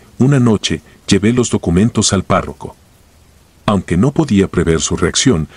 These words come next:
sabía que debía enfrentar las consecuencias de mis acciones.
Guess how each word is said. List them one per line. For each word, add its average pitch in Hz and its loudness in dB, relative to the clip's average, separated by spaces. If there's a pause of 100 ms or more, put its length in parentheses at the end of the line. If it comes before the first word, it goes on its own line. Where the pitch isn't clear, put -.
(140)
sabía 120 0
que 143 -2
debía 110 0
enfrentar 98 0
las 90 -2
consecuencias 101 -2
de 95 0
mis 85 0
acciones. 76 -2